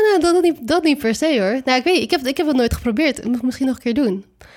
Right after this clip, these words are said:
Ik denk dat ik daar ook wel, eh, leuke dingen mee heb. Ik bedoel, dan zit je stem toch onder lagen van, eh, effecten en drony en, en, en, eh, distortion. Dus dan, eh, kan je elke stem hebben en dan kan je heel vette dingen mee doen, denk ik. Maar ik, ik was nog helemaal niet aan het zingen. Ik was doodsban-,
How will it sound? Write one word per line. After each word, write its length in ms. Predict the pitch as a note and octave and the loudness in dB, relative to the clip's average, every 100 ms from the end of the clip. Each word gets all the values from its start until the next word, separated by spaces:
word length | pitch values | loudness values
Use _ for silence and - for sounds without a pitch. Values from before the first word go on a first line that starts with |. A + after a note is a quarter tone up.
| - - | -20 -10
Ik 180 | - G#3+ | -6 0
denk 160 | A#3 A3 | 2 2
dat 120 | F#3 | 2
ik 60 | |
daar 140 | F#3 F#3 | 2 0
ook 100 | G#3+ | 0
wel, 240 | G#3+ G3 | 0 2
eh, 140 | F#3+ F#3 | 2 0
leuke 240 | F#3 F#3+ | 0 -2
dingen 180 | F#3 F#3 | -2 0
mee 100 | F#3 | -2
heb. 120 | F3+ | -4
Ik 40 | F#3+ | -2
bedoel, 160 | G#3+ | -2
dan 100 | G3 | 0
zit 160 | G3+ G#3+ | -2 -2
je 60 | A3 | -2
stem 220 | A#3 A3 | -2 0
toch 180 | A#3+ A3+ | -2 0
onder 180 | G#3 | 0
lagen 300 | G3+ G3 G3 | 2 0 -2
van, 240 | - G3 F#3 | -2 -2 0
eh, 100 | F#3 | -2
effecten 400 | - G3 - - | -4 -6 -4 -2
en 100 | G3 | -2
drony 540 | G3+ G3 G3 F#3+ F#3+ | 0 0 2 2 0
en, 160 | F3 - | -2 -2
en, 280 | - F#3+ - | -2 -2 -2
en, 220 | G3 G3+ | -2 0
eh, 280 | G3+ G3 G3+ - - - - | 0 0 -4 -10 -20 -20 -16
distortion. 580 | - - G#3 G#3 A3 G3 | -10 -4 0 0 2 0
Dus 160 | F#3 | 0
dan, 220 | - G3 F#3+ | -2 0 0
eh, 80 | G#3 | -2
kan 160 | F#3+ | -2
je 340 | F#3+ F#3 F#3 - - - | 0 0 -2 -6 -18 -16
elke 240 | - F#3 - | -6 -6 -4
stem 200 | - F#3+ | -2 0
hebben 200 | F3+ F3 | 0 0
en 60 | |
dan 100 | F3 | -2
kan 140 | F3 F3+ | -2 -2
je 60 | |
heel 160 | F#3 F3+ | -2 -2
vette 220 | - F3+ | -4 -6
dingen 160 | A3 G3+ | -6 -6
mee 80 | F#3+ | -4
doen, 140 | G#3 | -4
denk 160 | A3 G#3+ | -6 -10
ik. 260 | - - | -16 -10
Maar 360 | - A#3 A#3 G3+ - | -2 2 2 0 -6
ik, 140 | A3+ | -8
ik 200 | - C4 | -6 -4
was 200 | C4 D#4+ | 0 0
nog 80 | E4 | 0
helemaal 220 | D#4 D4 | 2 2
niet 140 | C#4+ C4 | 2 0
aan 60 | |
het 80 | A#3 | 0
zingen. 180 | D#4 B3 | 0 0
Ik 60 | G#3+ | 0
was 120 | A3+ | 0
doodsban-, 600 | A#3+ C4 - A#3 - | 0 0 -2 -4 -6